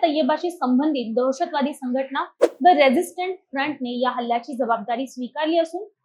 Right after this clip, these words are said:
आता केंद्र सरकार, पंतप्रधान मोदी आणि गृहमंत्री अमित शहा याबाबत कोणती कठोर भूमिका घेतायत, ते पाहणं अगदीच महत्त्वाचं ठरणार आहे. तर या सगळ्या प्रकाराबद्दलच्या तुमच्या प्रतिक्रिया काय आहेत,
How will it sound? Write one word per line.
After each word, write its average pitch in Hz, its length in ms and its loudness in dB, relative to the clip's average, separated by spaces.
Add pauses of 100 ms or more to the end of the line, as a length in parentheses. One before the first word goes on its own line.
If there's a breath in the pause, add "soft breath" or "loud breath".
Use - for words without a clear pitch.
आता 349 180 2
केंद्र 311 420 -2
सरकार, 359 360 -2 (260)
पंतप्रधान 339 560 0 (120)
मोदी 269 460 -2
आणि 240 160 -6
गृहमंत्री 339 580 -4
अमित 302 240 -2
शहा 240 420 0
याबाबत 254 300 0 (140)
कोणती 277 460 -4
कठोर 277 320 2
भूमिका 311 360 2
घेतायत, 254 340 2 (340)
ते 370 60 -2
पाहणं 381 300 2
अगदीच 294 460 2
महत्त्वाचं 254 440 -4
ठरणार 220 320 -12
आहे. - 80 -14 (460)
तर 330 60 2
या 277 380 6
सगळ्या 294 240 0
प्रकाराबद्दलच्या 262 840 -2
तुमच्या 262 340 -6
प्रतिक्रिया 240 460 -8
काय 240 280 0
आहेत, 330 280 -2